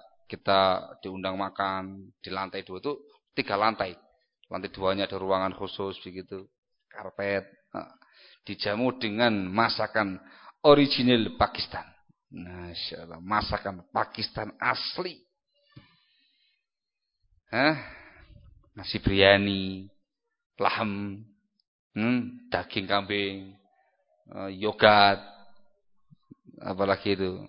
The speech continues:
semacam-macam lah, gitu ya. Ya, karena saya biasa makan kayak gitu, senang. Nah, ya kayak makanannya orang-orang nyaman lah. Hah?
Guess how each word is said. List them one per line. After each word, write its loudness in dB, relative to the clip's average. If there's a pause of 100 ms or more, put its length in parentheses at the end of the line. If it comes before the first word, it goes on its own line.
(600)
semacam-macam -6
lah, 6 (960)
gitu 2
ya. 8 (1200)
Ya, -20
karena -10
saya 0 (180)
biasa 0 (400)
makan -4
kayak -8
gitu, -6 (160)
senang. -6 (720)
Nah, -14
ya 6
kayak 6
makanannya 0
orang-orang 4
nyaman 6
lah. -2 (520)
Hah? -2